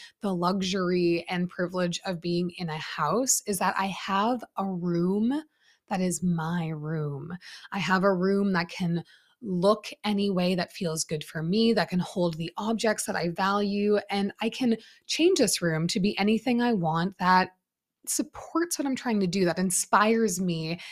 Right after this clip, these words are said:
in a special way. And that has changed how productive I am. It has changed how inspired I am. It has changed how much I want to work because I now want to be in this space. And it doesn't have to be about work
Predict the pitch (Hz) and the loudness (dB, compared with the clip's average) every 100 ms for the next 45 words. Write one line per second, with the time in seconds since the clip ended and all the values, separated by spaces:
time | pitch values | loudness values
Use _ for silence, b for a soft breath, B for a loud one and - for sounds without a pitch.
0 | B B B 202 190 185 175 170 180 165 | B B B -2 -2 -2 -2 -2 -2 -2
1 | 147 147 165 - _ _ _ _ _ _ | -2 -4 -6 -10 _ _ _ _ _ _
2 | _ _ - - 220 202 226 339 330 277 | _ _ -8 2 6 6 4 4 2 0
3 | - - 165 170 185 208 - - - 180 | 0 -2 2 4 4 2 -4 -4 -2 0
4 | - 156 170 - 233 240 240 214 214 214 | -2 0 0 2 2 2 2 2 4 6
5 | 214 214 196 185 185 175 - 220 196 190 | 4 2 -2 0 0 0 -2 0 2 2
6 | 190 185 - B B B - 220 180 175 | 0 -2 -6 B B B 2 6 6 4
7 | - 208 185 - - - 160 190 247 247 | 0 0 4 4 4 2 0 2 4 4
8 | 240 233 240 233 214 202 - 208 196 214 | 2 2 2 2 2 -2 -4 -4 -2 -2
9 | - 214 185 175 - 202 180 160 165 - | -2 0 2 0 -2 -4 -2 -4 -4 -6
10 | 196 175 208 285 269 254 254 247 233 302 | -6 0 0 0 -4 -4 -2 0 0 0
11 | 240 208 214 208 180 180 180 165 - - | 0 -2 -4 -6 -4 -2 -2 -2 -2 -2
12 | - - - - - - B B B B | -4 -8 -6 -6 -6 -8 B B B B
13 | 269 254 262 - _ - 392 480 427 349 | 2 2 2 -6 _ 0 0 0 0 0
14 | 349 359 277 294 208 208 208 170 180 175 | 2 2 4 2 4 4 2 2 2 2